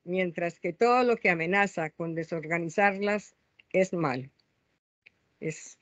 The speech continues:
un poco para dejar un pensamiento con respecto a, justamente a, a lo acontecido. De sus mandatos como primer ministro, quiero recordar hoy un fragmento de una alocución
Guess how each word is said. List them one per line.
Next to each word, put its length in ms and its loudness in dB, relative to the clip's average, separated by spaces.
un 120 -2
poco 340 2
para 240 6
dejar 420 4
un 180 -2
pensamiento 880 2
con 180 -2
respecto 520 -2
a, 80 0
justamente 600 0
a, 160 2
a 120 2
lo 160 2
acontecido. 760 0
De 240 8
sus 260 0
mandatos 680 2
como 240 0
primer 320 4
ministro, 580 0
quiero 280 6
recordar 600 0
hoy 320 0
un 180 0
fragmento 800 2
de 220 0
una 380 6
alocución 800 0